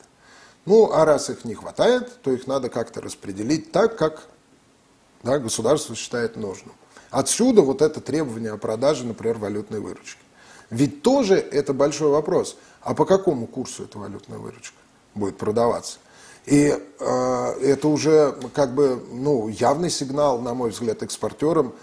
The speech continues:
Э, пора тех, кого государство поддерживало и взращивало, пора им отдавать теперь, да,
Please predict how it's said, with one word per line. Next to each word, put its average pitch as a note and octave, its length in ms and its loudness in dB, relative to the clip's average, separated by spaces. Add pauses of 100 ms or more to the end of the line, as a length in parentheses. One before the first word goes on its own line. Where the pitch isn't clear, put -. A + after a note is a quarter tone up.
(320)
Э, A2 320 0 (880)
пора C3+ 520 4 (580)
тех, - 280 2
кого C3 220 2
государство B2 560 -4
поддерживало A2 920 0
и G#2 140 -10
взращивало, C#3 840 2 (140)
пора C3 340 4
им D3+ 140 0
отдавать D#3 540 0
теперь, - 380 -12
да, D#3+ 260 -12